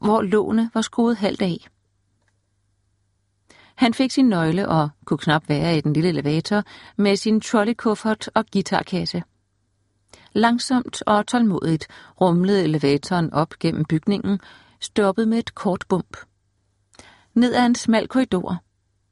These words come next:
Så en barbermaskine summede bag en dør til værelse fire hundrede og otte.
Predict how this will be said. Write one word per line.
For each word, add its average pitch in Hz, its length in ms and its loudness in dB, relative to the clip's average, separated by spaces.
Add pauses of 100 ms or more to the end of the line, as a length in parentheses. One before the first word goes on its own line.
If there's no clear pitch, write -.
(100)
Så 269 220 0 (500)
en 165 180 2
barbermaskine 175 720 0
summede 175 380 0
bag 160 180 -2
en 151 120 -2
dør 180 280 0 (440)
til 208 240 0
værelse 202 320 0
fire 208 160 -2
hundrede 190 200 0
og 180 60 -2
otte. 165 280 -2